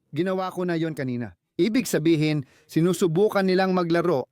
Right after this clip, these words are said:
at agawin ang bola mula sa Barca na dapat din nating pasalamatan. Siyempre, hindi natin gusto ang mga koponang nagtatago lang sa likod at sumusuko sa laro ng football.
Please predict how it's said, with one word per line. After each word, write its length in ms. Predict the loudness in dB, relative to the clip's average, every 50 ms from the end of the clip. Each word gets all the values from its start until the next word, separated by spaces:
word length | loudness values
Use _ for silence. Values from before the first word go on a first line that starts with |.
| _ -6
at 160 | -6 -4 -2
agawin 600 | -2 0 2 2 2 2 2 2 2 2 2 0 0
ang 200 | 0 0 0 0
bola 440 | 0 0 2 2 2 2 2 0
mula 320 | 0 0 0 0 0 0 -2
sa 100 | -2 -2
Barca 540 | -2 -2 -2 -4 -4 -4 -6 -6 -6 -8 -14 _ _ _ -4
na 80 | -4 -2
dapat 400 | 0 2 0 0 0 -2 -2 0
din 160 | 0 0 2 2
nating 320 | 2 2 0 0 -2 -2
pasalamatan. 920 | -2 -4 -2 0 2 2 2 2 2 0 0 -2 -2 -4 -4 -4 -6 -10 -16 _ _ _ _ _ _
Siyempre, 560 | -4 -2 0 0 0 0 0 -2 -2 -2 -6 _ _ _ -2
hindi 260 | 0 0 2 2 2
natin 380 | 2 2 0 0 0 0 0
gusto 340 | 0 0 0 2 0 0 0
ang 160 | 0 0 0
mga 140 | 0 0 -2 -2
koponang 340 | -4 -2 -2 0 0 0 0
nagtatago 580 | -2 -2 -2 -4 -4 -2 -2 -2 0 0 2 2
lang 160 | 2 0 0
sa 160 | -2 -2 -2
likod 320 | -2 -2 -2 -2 -2 -4 -6 _ _ _ _
at 140 | -6 -4 -2 0
sumusuko 640 | 0 2 2 2 0 0 0 -2 0 0 0 0
sa 140 | 0 0 0
laro 180 | 0 0 0 0
ng 160 | 0 -2 -2
football. 400 | -2 -4 -2 -2 -2 -2 -4 -4